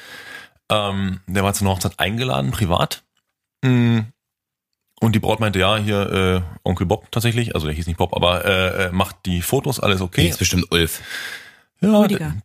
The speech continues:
Speaker 1: Detlef,
Speaker 2: Oder
Speaker 1: Rüdiger,
Speaker 2: Rüdiger.
Speaker 1: Manfred, ähm,
Speaker 3: <laughs>
Speaker 1: ja, weiß ich nicht. Äh, und der Fotograf, der Befreundete von mir, äh, meinte, „Pass auf, ich schenk euch Paarfotos.“ Das heißt, ich würde so eine halbe Stunde, ähm, irgendwann am Tag, äh,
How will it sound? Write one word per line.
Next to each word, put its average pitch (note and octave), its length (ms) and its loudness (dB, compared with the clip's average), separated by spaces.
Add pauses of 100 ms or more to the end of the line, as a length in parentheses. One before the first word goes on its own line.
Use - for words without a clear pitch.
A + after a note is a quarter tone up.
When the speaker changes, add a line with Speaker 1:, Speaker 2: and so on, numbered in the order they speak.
Speaker 1:
Detlef, A2+ 280 0
Speaker 2:
Oder D#2+ 180 -2
Speaker 1:
Rüdiger, F#2 260 2
Speaker 2:
Rüdiger. G2+ 40 -4
Speaker 1:
Manfred, F#2+ 600 -2
ähm, G#2 360 0 (540)
Speaker 3:
<laughs> - 520 -16
Speaker 1:
ja, C2+ 220 -4
weiß E2+ 160 0
ich D2 80 -4
nicht. F#2+ 260 0
Äh, G2+ 380 0 (360)
und F#2 560 -2 (600)
der F#2 720 2
Fotograf, F#2 580 -2
der G#2+ 260 -2
Befreundete G2+ 520 0
von G2 140 0
mir, F#2+ 380 2
äh, E2+ 360 -2
meinte, F2+ 280 2
„Pass F2+ 140 0
auf, - 180 0
ich A2+ 240 -2
schenk G#2+ 240 2
euch - 200 0
Paarfotos.“ D#2+ 560 0
Das D#2 140 -4
heißt, F#2+ 180 2
ich F2 100 -4
würde G#2 160 4
so F2+ 80 0
eine E2+ 100 2
halbe F2+ 200 0
Stunde, A#2+ 520 0
ähm, G2 440 2 (260)
irgendwann F#2 240 2
am D#2 100 -2
Tag, G2 400 0
äh, E2+ 360 0